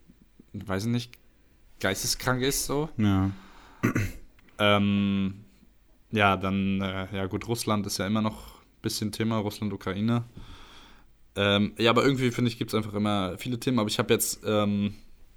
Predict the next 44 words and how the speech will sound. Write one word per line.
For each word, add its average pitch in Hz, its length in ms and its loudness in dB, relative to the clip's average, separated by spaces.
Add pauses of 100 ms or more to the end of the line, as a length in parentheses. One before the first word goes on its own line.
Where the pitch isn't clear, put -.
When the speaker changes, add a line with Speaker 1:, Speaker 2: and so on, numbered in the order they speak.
(140)
Speaker 1:
ich - 140 -12
bin 127 100 -4
bei - 160 0
einem 139 240 -2
hängen 135 160 -4
geblieben, 117 320 -4
weil 110 120 2
ich - 100 -4
das - 140 -6
irgendwie 113 240 -6
so, 104 560 0 (120)
ja, 113 260 -4
fast - 300 -12
besonders 113 400 -2
fand. 131 280 -6 (640)
Äh, 107 160 6
es 104 100 4
hat 127 200 -2
trotzdem 123 280 -2
was 113 120 -4
mit 110 120 -6
Katar 113 420 -4
zu - 100 -10
tun, 127 180 -6
aber 110 120 0
nicht 120 180 0
wirklich 113 280 -4
mit - 100 -6
Fußball. 120 560 -2 (560)
Und 120 220 0
zwar, 110 460 0
ich - 120 -10
weiß 98 160 -6
nicht, 117 100 -4
ob 110 60 -10
du - 60 -14
es - 100 -8
mitbekommen 117 360 -4
hast, - 200 -6
aber, 104 560 -2
ähm, 104 520 -2 (420)
Deutschland 117 440 0
bekommt 110 580 -2
ab - 280 -6